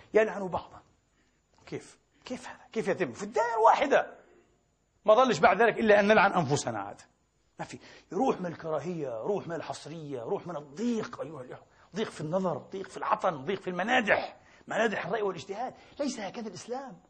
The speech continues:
الإسلام أكثر تسامح من هذا بكثير والله أيها الإخوة. ها. وأعود أيها الإخوة لأقول، ها. قد يطالبوننا، قد يطالبنا بعض غير المسلمين: "أين هذا الجانب الإنساني في دينكم؟ برهنوه،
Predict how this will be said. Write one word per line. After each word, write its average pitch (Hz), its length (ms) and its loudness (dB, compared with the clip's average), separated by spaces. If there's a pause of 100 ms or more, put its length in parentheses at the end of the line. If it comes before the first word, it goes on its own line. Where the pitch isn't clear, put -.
(380)
الإسلام 262 320 -2
أكثر - 240 -6
تسامح 254 380 -4
من 214 160 -2
هذا 220 220 0
بكثير 220 480 -2
والله 175 260 0
أيها 165 200 -8
الإخوة. - 340 -16 (300)
ها. - 140 -16 (480)
وأعود 214 460 8
أيها 185 220 0
الإخوة 180 300 -4
لأقول، - 380 -16 (280)
ها. - 60 -20 (520)
قد 208 160 10
يطالبوننا، 202 720 4 (640)
قد 214 160 8
يطالبنا 196 560 2
بعض 170 240 2
غير 196 180 2
المسلمين: 165 540 -10 (420)
"أين 240 280 6
هذا 175 240 2
الجانب 185 320 -4
الإنساني 165 440 -8
في 170 140 -12
دينكم؟ 143 380 -8
برهنوه، 156 500 2